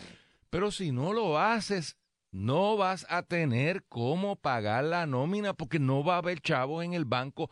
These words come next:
Punto, san, se acabó. Tienes que ponerle un candado al gobierno. Va a llegar el momento. O sea, yo veo tanta gente inteligente.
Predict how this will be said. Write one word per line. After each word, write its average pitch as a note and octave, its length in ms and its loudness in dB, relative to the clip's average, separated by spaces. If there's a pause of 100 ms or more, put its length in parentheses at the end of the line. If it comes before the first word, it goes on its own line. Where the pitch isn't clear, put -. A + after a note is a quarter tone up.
(100)
Punto, E3+ 380 0
san, D#3 160 -2
se C#3 100 -2
acabó. C#3+ 460 2 (180)
Tienes A#2+ 240 0
que D#3 80 -4
ponerle D#3+ 280 -4
un C#3+ 40 -4
candado B2+ 300 0
al B2 80 -2
gobierno. F2 340 -2 (260)
Va F2 80 2
a G2 40 0
llegar E3 340 2
el G#3 120 0
momento. E3+ 600 0
O - 300 -16
sea, F#3 160 -2
yo F#2 320 -8
veo B2 240 -4
tanta A#2+ 320 -2
gente F3+ 220 -4
inteligente. E3+ 680 -2